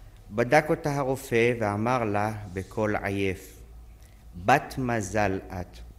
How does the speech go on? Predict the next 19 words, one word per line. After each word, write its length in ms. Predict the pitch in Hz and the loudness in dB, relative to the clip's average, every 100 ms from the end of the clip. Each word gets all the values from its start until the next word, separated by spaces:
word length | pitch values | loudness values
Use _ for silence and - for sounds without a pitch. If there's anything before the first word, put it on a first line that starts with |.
| - - - 92 | -18 -18 -14 -6
במהרה 680 | 104 123 123 123 110 120 135 | 0 2 2 2 2 2 0
תרפאי 840 | 135 127 110 113 - 95 110 113 117 | -2 -4 -2 -4 -6 -4 -2 -2 -2
ותלדי 600 | 101 - 95 90 87 107 | -4 -4 -6 -4 -2 -4
תינוק 600 | 104 - 92 92 90 - 76 | -4 -8 -6 -6 -6 -10 -10
בריא." 340 | 82 80 85 80 - - - - 381 151 - - - - - - - - - - - - | -6 -4 -6 -6 -8 -10 -8 -8 -6 -8 -8 -10 -12 -12 -14 -16 -16 -20 -20 -20 -8 0
אמרה 480 | 127 123 117 131 131 | 2 4 6 6 6
בדמעות, 800 | 123 113 113 104 107 104 - - - - - - - - | 2 0 0 2 2 0 -4 -18 -20 -20 -20 -20 -10 0
"אבל 380 | 165 156 170 165 170 | 2 6 4 4 0
אין 320 | 170 180 180 | 2 2 0
אני 360 | 156 170 170 | -2 0 0
נשואה." 800 | 165 170 160 - 165 185 196 196 160 - - - - - - - - - - - - - | 0 0 -2 -6 -6 -4 -4 -2 -6 -10 -16 -18 -18 -20 -20 -20 -20 -20 -20 -20 -14 -4
אמר 260 | 101 98 101 | 0 0 0
הרופא, 600 | 95 92 95 - 95 85 - - | -4 -4 -6 -6 -4 -4 -6 -6
"אשרייך, 920 | 107 - - 120 123 104 80 - - - - - - | -6 -6 -6 0 2 2 0 -6 -14 -18 -20 -16 -2
הן 180 | 127 131 | 0 0
ראית 500 | 127 110 160 185 - | 0 0 0 -4 -6
מה 200 | 95 87 | -4 -4
הם 280 | 85 85 80 | -4 -4 -6
הגברים." 760 | 82 80 82 85 82 82 85 | -8 -8 -6 -4 -4 -4 -6